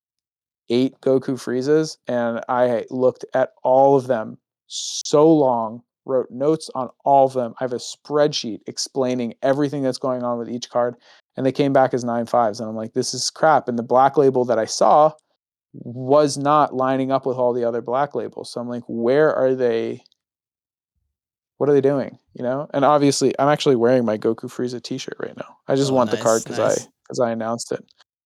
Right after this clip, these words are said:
Speaker 1: Um, there's actually a really, really interesting thing about the card also. I'm gonna go ahead and say that this is speculation. I'm not gonna say that this is fact.
Speaker 2: Okay,
Speaker 1: It
Speaker 2: okay.
Speaker 1: might be fact, but I'm, for the record, I'm gonna say that it's speculation.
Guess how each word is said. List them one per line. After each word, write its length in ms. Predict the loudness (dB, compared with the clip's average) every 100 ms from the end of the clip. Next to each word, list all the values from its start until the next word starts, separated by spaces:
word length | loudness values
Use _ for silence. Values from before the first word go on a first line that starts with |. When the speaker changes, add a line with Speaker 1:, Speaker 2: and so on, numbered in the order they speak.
| _ _ _ _ -10 0
Speaker 1:
Um, 240 | 2 2
there's 140 | 2 2
actually 280 | 2 2
a 40 | 0
really, 420 | 0 4 6 6
really 340 | 4 4 4
interesting 540 | 2 -4 -6 -12 -12 -12
thing 180 | -10 -8
about 220 | -6 -8
the 80 | -10
card 400 | -8 -6 -6 -10 -20 _ -2
also. 500 | -2 -2 -6 -6 -10 _ _ _ _ _ _ _ _ _ _ _
I'm 120 | -2 0
gonna 160 | 2
go 160 | 6 6
ahead 200 | 4 0
and 120 | -2
say 140 | -2 -4
that 120 | -4
this 160 | -10 -10
is 60 |
speculation. 600 | -8 -8 -6 -6 -6 -10
I'm 120 | -12 -12
not 160 | -12
gonna 160 | -14 -12
say 180 | -10 -10
that 160 | -12
this 140 | -16 -16
is 100 | -12
fact. 520 | -8 -6 -6 -12 -20 _
Speaker 2:
Okay, 260 | -14 -10 -10 -10 _ -12
Speaker 1:
It 80 | -4
Speaker 2:
okay. 80 |
Speaker 1:
might 200 | 0 0
be 120 | 0 -4
fact, 580 | 0 2 0 -6 -20 _ _ _ 0
but 100 | 0
I'm, 220 | 0 -6
for 200 | 0 2
the 100 | 4
record, 400 | 2 0 -2 -6
I'm 100 | -8
gonna 140 | -10
say 220 | -4 -4
that 140 | -4 -6
it's 120 | -8
speculation. 640 | -8 -8 -8 -10 -12 -16